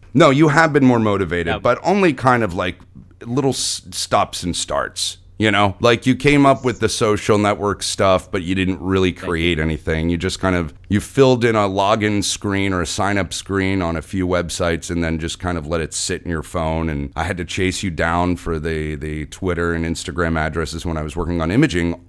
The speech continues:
Speaker 1: all day
Speaker 2: Bullshit. I
Speaker 1: yesterday.
Speaker 2: emailed those to you, emailed those to you as soon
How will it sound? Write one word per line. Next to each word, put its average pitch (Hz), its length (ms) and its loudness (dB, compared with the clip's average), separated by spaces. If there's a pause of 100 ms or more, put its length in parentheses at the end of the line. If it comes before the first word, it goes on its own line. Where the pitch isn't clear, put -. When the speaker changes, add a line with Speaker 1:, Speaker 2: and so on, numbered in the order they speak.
Speaker 1:
all 95 260 4
day 85 640 0
Speaker 2:
Bullshit. 82 160 0
I 92 140 0
Speaker 1:
yesterday. 139 140 0 (100)
Speaker 2:
emailed 139 140 0
those 131 180 -6
to 135 100 -10
you, 123 320 -6
emailed 131 800 -6
those 120 680 -4
to - 160 -8
you 120 280 0
as 113 260 -2
soon 120 360 -4